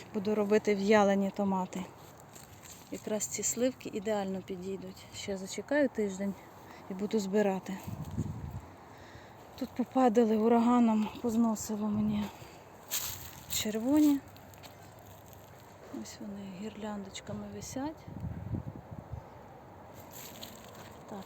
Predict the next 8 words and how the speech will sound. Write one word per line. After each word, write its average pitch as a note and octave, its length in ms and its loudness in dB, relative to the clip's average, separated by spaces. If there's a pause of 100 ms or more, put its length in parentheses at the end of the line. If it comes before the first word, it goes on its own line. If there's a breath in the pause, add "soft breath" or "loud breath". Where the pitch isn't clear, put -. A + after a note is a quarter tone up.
(140)
це C4 60 -2
по B3+ 160 -8
томатах. G3+ 640 -6 (1500 loud breath)
Бурячки, A#3+ 800 4 (140)
які A3 400 2 (160)
ніяк A#3 400 6
не A3 100 0
хотіли G3+ 600 2